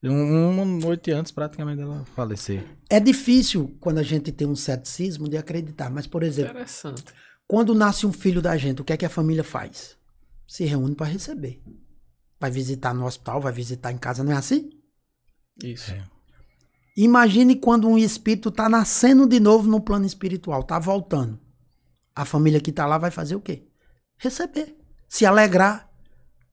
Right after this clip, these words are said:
Speaker 2: orientar. A gente não orienta a criança? Não orienta, dá o leite, a mãe bota o peito, o pai ajuda ali, dá um banho, cuida.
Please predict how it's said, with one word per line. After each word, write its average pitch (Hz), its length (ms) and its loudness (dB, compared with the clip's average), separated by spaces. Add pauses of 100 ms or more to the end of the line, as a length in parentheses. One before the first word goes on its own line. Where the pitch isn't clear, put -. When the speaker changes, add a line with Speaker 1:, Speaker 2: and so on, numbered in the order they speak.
(140)
Speaker 2:
orientar. 190 960 6
A - 80 -4
gente 220 180 6
não 226 100 8
orienta 196 320 6
a 170 40 0
criança? 208 540 0 (680)
Não 160 100 4
orienta, 170 600 2 (340)
dá 170 200 6
o 170 40 6
leite, 165 360 6
a 156 40 0
mãe 156 160 2
bota 156 280 -2
o - 20 -6
peito, 156 440 -2
o 143 40 -6
pai 151 320 0
ajuda 147 320 0
ali, 151 260 0
dá 147 140 -2
um 156 160 -2
banho, 151 320 -2 (340)
cuida. 185 540 6